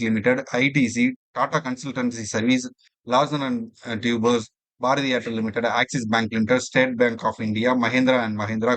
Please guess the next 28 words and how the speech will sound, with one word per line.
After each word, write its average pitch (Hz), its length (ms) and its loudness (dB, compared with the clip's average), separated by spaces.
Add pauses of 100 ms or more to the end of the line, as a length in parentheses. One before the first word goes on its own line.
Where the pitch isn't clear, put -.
கொடாக் 123 380 0
மஹிந்திரா 110 280 0 (120)
பேங்க், 117 200 0 (640)
ஹிந்துஸ்தான் 147 520 0
யூனிலிவர், 120 540 0
பஜாஜ் 135 320 0 (160)
ஃபைனான்ஸ், 123 380 -4 (220)
என் 127 140 0
டி 143 80 4 (100)
பி 120 60 2 (140)
சி, 131 120 2 (400)
டாடா 123 240 2 (100)
மோட்டார்ஸ், 127 360 -4 (180)
சன் 123 200 -2
ஃபார்மா, 120 320 2 (400)
Maruti 131 340 0
Suzuki, 117 500 -2 (460)
எச் 120 220 -12
சி 151 120 0 (140)
எல், 135 120 0 (360)
பவர் 131 240 2
கிரிட் 123 240 -4 (420)
கார்ப்பரேஷன், 123 540 -2
டாடா 123 300 4
ஸ்டீல், 139 280 -2 (120)
டைட்டன் 123 400 2 (320)
கம்பெனி, 117 440 2
அல்ட்ராடெக், 123 600 0